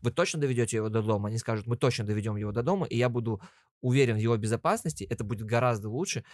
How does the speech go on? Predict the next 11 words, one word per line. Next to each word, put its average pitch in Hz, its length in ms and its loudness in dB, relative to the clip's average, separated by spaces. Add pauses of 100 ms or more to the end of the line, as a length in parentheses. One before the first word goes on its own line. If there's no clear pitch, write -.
(140)
чем 110 360 0 (140)
мы 127 320 0 (220)
посадим 123 460 2
какого-то 120 420 0
дядю 104 300 -2
Петю, 131 260 -2
который 110 340 -4
будет, 104 300 -6
ну, 156 120 4
то 147 60 0
есть, 131 120 -2